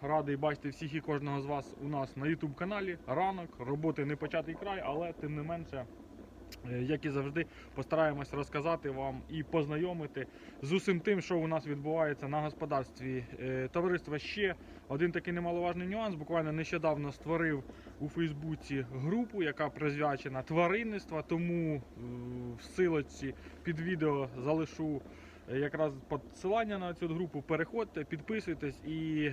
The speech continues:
е, люди, які бажають рости, розвиватися в галузі, е, сільського господарства, я думаю, ця група вам буде до душі. Стараємося,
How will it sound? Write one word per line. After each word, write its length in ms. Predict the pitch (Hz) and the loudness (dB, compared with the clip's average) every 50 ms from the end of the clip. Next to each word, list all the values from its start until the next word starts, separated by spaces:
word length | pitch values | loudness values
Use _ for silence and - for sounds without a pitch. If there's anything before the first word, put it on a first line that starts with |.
| 127 117 131 139 | 0 -4 -4 -2
е, 280 | 131 135 135 135 139 | 0 0 2 2 2
люди, 400 | 147 175 196 165 156 156 147 131 - | 2 2 2 2 2 2 2 0 -2
які 240 | 131 139 135 156 156 | -4 -4 -2 0 0
бажають 440 | 139 151 139 156 151 147 139 131 139 | 0 2 2 4 2 2 2 0 -2
рости, 580 | 135 156 156 - - 208 214 214 208 196 165 127 | -4 -4 -6 -4 -4 -2 -2 -2 -2 -2 -2 -2
розвиватися 680 | 135 139 139 147 165 170 170 156 143 143 131 - 143 | -2 -2 -2 0 2 4 4 4 2 0 -4 -4 -4
в 100 | 131 127 | -2 2
галузі, 580 | 127 156 156 147 139 139 131 131 135 139 139 127 - - - - - - - - - | 4 4 4 4 2 0 -2 -2 -2 -2 -2 -4 -4 -10 -16 -18 -18 -18 -12 -6 -4
е, 120 | 127 131 | -4 -2
сільського 420 | - - 160 147 - - 170 165 | -2 -2 -4 -2 0 2 2 2
господарства, 640 | 156 175 170 - - 208 202 214 196 180 - 147 143 | 2 0 -2 -2 -2 0 0 0 -2 -2 -2 -2 0
я 80 | 156 165 | 0 0
думаю, 360 | 156 156 147 147 143 139 139 | 0 0 -2 0 0 0 0
ця 180 | 135 - 143 139 | 0 0 0 0
група 380 | 143 156 151 - 147 135 127 123 - | 0 -2 0 2 2 0 0 0 -4
вам 260 | 127 123 139 147 139 | -4 -2 0 0 0
буде 260 | 135 139 160 147 147 139 | 0 0 2 2 2 2
до 160 | 131 151 151 | 4 2 4
душі. 300 | 143 165 165 - 214 202 | 4 2 0 0 -4 -4
Стараємося, 680 | - - 147 147 147 143 139 139 135 - - 139 127 | -2 -2 0 2 2 2 2 0 -2 -2 -2 -2 -2